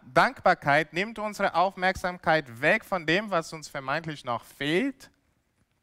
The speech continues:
und was wir ver-, vermeintlich verdienen. Stattdessen wird durch Dankbarkeit anerkannt, dass alles, was wir haben, unverdiente Gaben Gottes sind. Dankbarkeit sieht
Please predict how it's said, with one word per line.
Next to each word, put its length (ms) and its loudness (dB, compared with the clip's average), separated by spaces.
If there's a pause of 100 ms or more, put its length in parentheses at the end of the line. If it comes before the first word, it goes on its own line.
(140)
und 160 -4
was 200 4
wir 80 -4
ver-, 300 -2
vermeintlich 640 0
verdienen. 840 -2 (1080)
Stattdessen 600 0
wird 200 -2
durch 200 -6
Dankbarkeit 720 0
anerkannt, 520 0
dass 140 -4
alles, 400 2
was 200 0
wir 160 0
haben, 520 2 (480)
unverdiente 1080 2 (260)
Gaben 560 2 (120)
Gottes 420 -2
sind. 320 -12 (1400)
Dankbarkeit 1040 2 (300)
sieht 500 -6